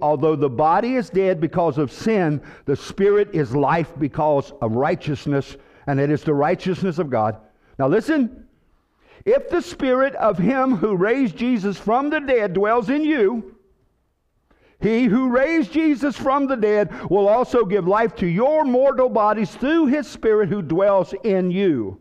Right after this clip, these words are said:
Now, this is not only life in the future, in the resurrection,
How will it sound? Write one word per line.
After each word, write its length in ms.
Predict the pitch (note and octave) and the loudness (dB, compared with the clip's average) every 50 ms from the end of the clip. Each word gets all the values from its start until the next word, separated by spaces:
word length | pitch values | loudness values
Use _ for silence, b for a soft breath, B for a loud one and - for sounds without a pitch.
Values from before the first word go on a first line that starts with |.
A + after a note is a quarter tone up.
| _ _ _ B B B B B B B B B | _ _ _ B B B B B B B B B
Now, 220 | - F#3 G#3 G#3 G3+ | -2 0 0 0 2
this 300 | F#3 D4 E4 - - D#4 | 2 0 -2 -2 -2 -2
is 160 | C4+ G3 D#3 | -2 0 0
not 200 | G#3+ G#3 G3 F#3+ | 0 0 2 2
only 200 | F#3+ F#3 F3 E3+ | 2 2 2 2
life 300 | D#3+ E3 E3+ E3+ E3 - | 2 2 2 0 -2 -4
in 160 | - F3+ D#3 | -6 -4 -2
the 60 | D3+ | -2
future, 560 | C#3 - B3+ D#4 C#4 - - F#3 D#3+ F#3 F#3 B B B B B | -2 -2 0 0 0 0 0 -2 -2 -2 -4 B B B B B
in 80 | E3 D#3 | -2 0
the 80 | D#3 | 0
resurrection, 720 | D#3 E3 D#3+ - E3 E3 A#3 C#4+ A#3+ - - A3+ G#3+ G3 | 2 0 0 0 0 0 0 0 -2 -4 -4 -2 -2 -2